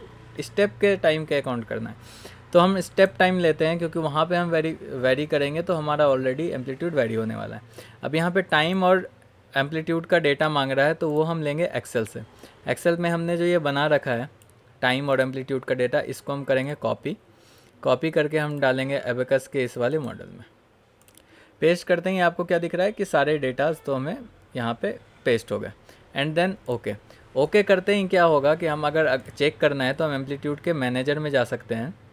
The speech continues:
और मैनेजर के आपको अंदर दिख जाएगा कि स्टेप टाइम के लिए एक टेबुलर डेटा क्रिएट है जो कि साइक्लिक लोडिंग का है,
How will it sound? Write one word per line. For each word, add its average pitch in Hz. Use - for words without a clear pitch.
और 135
मैनेजर 147
के 165
आपको -
अंदर 151
दिख 143
जाएगा 135
कि 175
स्टेप 165
टाइम 147
के 160
लिए 170
एक 160
टेबुलर 139
डेटा 143
क्रिएट 135
है 170
जो 160
कि 165
साइक्लिक 120
लोडिंग 113
का 113
है, 110